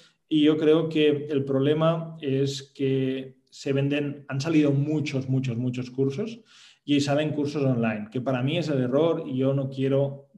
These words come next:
y de hecho tengo prohibido al equipo que hable de Inversor Pro como un curso. Eh, podemos hablar de programa, podemos hablar de mentoría grupal, podemos hablar de diferentes cosas, pero un curso no, porque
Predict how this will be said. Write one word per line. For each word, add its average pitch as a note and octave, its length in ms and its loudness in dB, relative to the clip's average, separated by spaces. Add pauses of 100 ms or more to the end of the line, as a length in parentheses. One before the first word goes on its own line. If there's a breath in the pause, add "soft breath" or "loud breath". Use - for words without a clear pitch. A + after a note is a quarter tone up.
y C#3 140 -8
de C3 100 -6
hecho C3 240 -4
tengo C3+ 240 -2
prohibido C3 500 2
al C#3 80 2
equipo C3+ 320 0
que A#2+ 240 -4 (340 loud breath)
hable C3 260 2
de C3 80 2
Inversor C3 400 2
Pro C3 180 0
como B2+ 260 0
un B2 180 -2
curso. C3 520 2 (380 loud breath)
Eh, B2 340 -2
podemos B2+ 260 -2
hablar C3 200 2
de D3+ 80 2
programa, A2+ 500 -2
podemos A#2 260 -4
hablar B2 180 -2
de C3 60 2
mentoría B2 500 -2
grupal, A#2 440 -4
podemos B2+ 260 -6
hablar D#3+ 180 2
de E3 60 0
diferentes C#3 300 -2
cosas, A#2 220 -6
pero C#3 140 -2
un C#3 160 -4
curso C#3+ 300 -6
no, D3 220 -2
porque A#2+ 420 -6